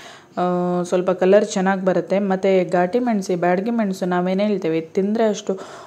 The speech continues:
ಹೊಟ್ಟೆ ಉರಿ ಇಲ್ಲ, ಎದೆ ಉರಿ ಇದೆಲ್ಲ ಬರಲ್ಲ. ಅದಕ್ಕೆ ನಾನು ಸ್ವಲ್ಪ ಜಾಸ್ತಿ ಯೂಸ್ ಮಾಡೋದು ಅದನ್ನೇ.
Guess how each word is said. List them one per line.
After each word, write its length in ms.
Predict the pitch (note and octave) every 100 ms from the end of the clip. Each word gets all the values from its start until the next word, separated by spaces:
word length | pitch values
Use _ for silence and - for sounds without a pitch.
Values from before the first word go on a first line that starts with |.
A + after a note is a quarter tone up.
| -
ಹೊಟ್ಟೆ 260 | G3+ G3+ G#3+
ಉರಿ 220 | G3 F#3+
ಇಲ್ಲ, 180 | F#3 F#3+
ಎದೆ 420 | F3+ F3+ F#3 G#3+
ಉರಿ 400 | G#3+ G3 F#3+ F#3+
ಇದೆಲ್ಲ 320 | F#3+ G3 G3
ಬರಲ್ಲ. 500 | G3 F3+ F3+ G#3 G3
ಅದಕ್ಕೆ 340 | E3 E3+ F3+ F#3+
ನಾನು 240 | F#3 F3+
ಸ್ವಲ್ಪ 240 | F#3 F#3
ಜಾಸ್ತಿ 520 | F#3 F3+ E3+ F#3 - G3+
ಯೂಸ್ 280 | F3+ F3
ಮಾಡೋದು 400 | F3 E3+ D#3+ D#3+
ಅದನ್ನೇ. 580 | D#3+ D#3 F#3+ E3 E3+ -